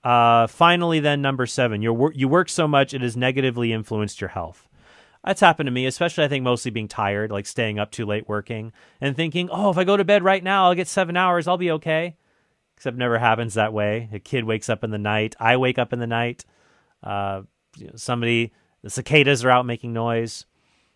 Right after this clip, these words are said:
Uh, so all of that. So i-, if you struggle like me, if you struggle being addicted to work,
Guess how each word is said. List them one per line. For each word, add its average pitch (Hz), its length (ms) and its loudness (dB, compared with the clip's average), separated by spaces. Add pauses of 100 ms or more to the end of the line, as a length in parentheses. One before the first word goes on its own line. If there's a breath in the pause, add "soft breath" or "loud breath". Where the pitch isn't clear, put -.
(260)
Uh, 113 420 4
so 143 160 -2
all 180 220 8
of 170 60 0
that. 156 180 6
So 170 120 -4
i-, 170 40 0
if 170 360 -6
you 240 140 -4
struggle 165 400 0
like 135 220 0
me, 123 120 -2
if 123 80 -2
you 135 60 -4
struggle 127 320 0
being 123 220 -2
addicted 113 320 -6
to 104 80 -6
work, 104 360 0